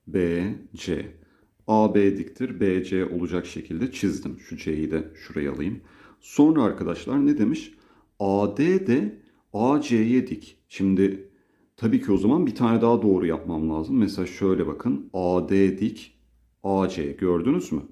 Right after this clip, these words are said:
Böyle bir şey oluşturdum. Bunu da biraz yapma sebebim şu. Sonra diyor ki soruda C D ile A B de kesişiyor. Bakın C D ile A B bir E noktasında kesişiyor. E eleman A B olmak üzere. Sonra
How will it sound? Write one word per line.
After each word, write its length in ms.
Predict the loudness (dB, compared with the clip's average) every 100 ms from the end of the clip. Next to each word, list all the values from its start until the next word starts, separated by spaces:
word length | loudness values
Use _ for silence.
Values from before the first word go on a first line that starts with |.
| 2
Böyle 260 | 4 6 4
bir 60 |
şey 180 | -2 -2
oluşturdum. 640 | -2 -6 -12 -10 -6 -8 -8 -20 -20 _ -2
Bunu 200 | 2 4
da 100 | 4
biraz 280 | 4 2 2
yapma 340 | 0 0 -4
sebebim 420 | 0 0 4 2
şu. 300 | 2 -2 -2 -6 -20 _ _ _ _
Sonra 440 | -6 2 6 6 4
diyor 220 | 0 -2
ki 180 | -2 -4
soruda 500 | -2 -2 0 -4 -8 -14
C 460 | -8 0 2 4 4
D 180 | 2 2
ile 140 | 2 0
A 320 | 0 2 2 4
B 240 | 2 4
de 100 | 0
kesişiyor. 600 | 0 -6 -8 -8 -4 -2
Bakın 320 | -2 0 0
C 340 | 2 4 4 4
D 120 | 2
ile 160 | 0 -2 0
A 300 | 2 2 2
B 300 | 0 -2 -10 _ _ -2
bir 380 | 2 2 2 2
E 220 | 4 4
noktasında 600 | 4 0 -2 2 2 2
kesişiyor. 540 | 0 -4 -6 -4 -4 -4 2
E 60 |
eleman 520 | 4 4 2 0 0 0
A 240 | 0 0
B 100 | 2
olmak 360 | 2 0 -2 -4
üzere. 440 | -6 -4 -6 -8 _ _ -20 _
Sonra 680 | -2 4 6 6 4 0